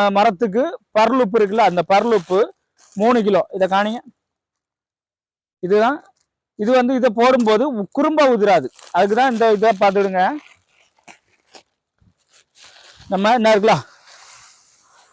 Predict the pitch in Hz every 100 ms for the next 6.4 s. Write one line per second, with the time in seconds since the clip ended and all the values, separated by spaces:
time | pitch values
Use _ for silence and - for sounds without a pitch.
0 | _ _ _ _ _ _ _ _ _ _
1 | _ 185 165 226 240 220 226 262 240 -
2 | 233 - 285 277 269 _ _ _ - 214
3 | 233 269 247 220 - 226 294 226 226 240
4 | 233 233 226 226 226 _ _ - 233 269
5 | 269 262 240 247 226 262 247 226 214 226
6 | 233 196 156